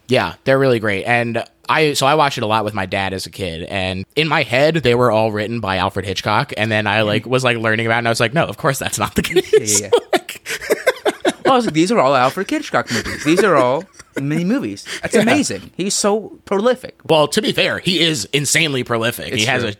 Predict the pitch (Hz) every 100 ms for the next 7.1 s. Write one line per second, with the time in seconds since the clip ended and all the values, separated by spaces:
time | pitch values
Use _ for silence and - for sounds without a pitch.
0 | _ - 175 151 117 143 151 120 - -
1 | 143 123 - - 107 95 - - 403 -
2 | - - - _ _ _ _ _ 139 185
3 | 254 214 170 - 139 139 135 131 123 127
4 | 185 190 151 120 117 107 110 113 107 110
5 | 107 127 135 120 - 113 117 110 107 -
6 | 104 107 110 98 98 113 107 98 87 87
7 | 101